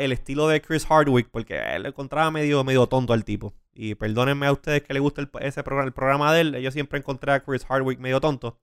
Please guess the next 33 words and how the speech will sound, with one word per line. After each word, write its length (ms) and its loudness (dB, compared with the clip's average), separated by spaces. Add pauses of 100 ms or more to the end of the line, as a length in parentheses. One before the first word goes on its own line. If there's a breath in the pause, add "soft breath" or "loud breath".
(580)
Y 80 -2
encontré 340 0
este 120 4
otro 180 0
podcast 420 0
que 140 0
se 120 0
llama 320 4
Off 260 4
Camera 560 4
with 180 4
Sam 440 2
Jones. 600 2
Y 140 -2
es 100 0
básicamente 880 -4 (340)
el 160 -2
mismo 260 2
concepto, 680 -2
es 100 -2
un 140 0
sit-down 640 0
talk 480 2
entre 420 -6
Sam 300 -2
Jones, 220 2
que 80 -12
es 60 -6
una, 380 -4
esta, 640 -2
esta 180 -12
persona 400 -4
que 320 0